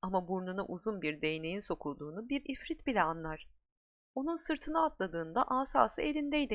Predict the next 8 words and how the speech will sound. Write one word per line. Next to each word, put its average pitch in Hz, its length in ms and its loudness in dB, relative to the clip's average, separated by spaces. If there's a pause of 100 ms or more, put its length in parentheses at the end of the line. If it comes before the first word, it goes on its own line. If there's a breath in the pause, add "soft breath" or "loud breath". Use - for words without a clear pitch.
Harry'nin. 156 440 -4 (560)
Ucu 208 280 -2
da 180 280 -2
ifritin 220 580 -6
burun 226 260 0
deliklerinden 175 760 -4
birine 302 280 2
girmişti. 151 680 -4